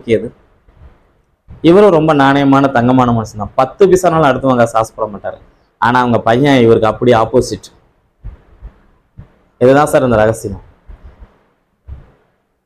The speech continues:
குரு ராகுவோட இணையும் போது குருவின் காரகத்துவங்கள் முற்றிலும் வீணடிக்கப்பட்டுரும், அல்லது ராகுவோட ஸ்டைல்ல அந்த குருவின் காரகத்துவங்கள் கொடுக்கப்பட்டிருக்கும்.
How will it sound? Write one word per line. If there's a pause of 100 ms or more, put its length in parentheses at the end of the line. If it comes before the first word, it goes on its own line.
(100)
குரு
ராகுவோட (140)
இணையும்
போது (400)
குருவின்
காரகத்துவங்கள்
முற்றிலும்
வீணடிக்கப்பட்டுரும், (600)
அல்லது (140)
ராகுவோட
ஸ்டைல்ல
அந்த
குருவின்
காரகத்துவங்கள்
கொடுக்கப்பட்டிருக்கும்.